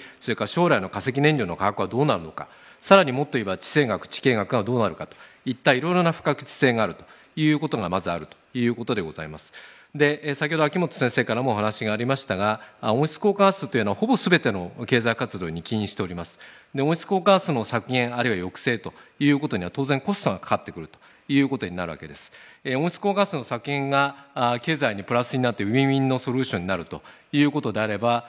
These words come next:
私が関与してきた温暖化交渉がかくも難航するはずがないということがあるわけで、えー、ございます。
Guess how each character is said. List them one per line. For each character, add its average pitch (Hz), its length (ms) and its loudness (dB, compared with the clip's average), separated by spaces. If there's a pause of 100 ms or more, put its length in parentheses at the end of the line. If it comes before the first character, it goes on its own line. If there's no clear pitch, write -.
(120)
私 131 380 -2
が 131 120 2
関 135 180 0
与 104 60 -4
し - 60 -10
て 120 100 -4
き - 60 -8
た 107 140 -4
温 120 160 0
暖 123 120 0
化 120 100 -2
交 120 180 -2
渉 92 180 -2
が 92 140 0
か 127 140 -4
く - 80 -6
も 90 100 -2
難 101 160 2
航 107 160 -4
す - 100 -4
る 104 80 0
は 98 80 -2
ず 95 100 -6
が 90 120 -4
な 101 120 2
い 82 60 -4
と - 100 -20 (360)
い 123 100 0
う 123 80 2
こ 120 120 -4
と 110 100 -2
が 95 260 -2
あ 113 60 2
る 98 60 0
わ 85 100 0
け 107 100 -2
で、 104 360 0
え - 20 -2
ー、 85 40 -4
ご 82 60 -8
ざ 85 140 -8
い - 20 -6
ま 80 120 -10
す。 - 120 -16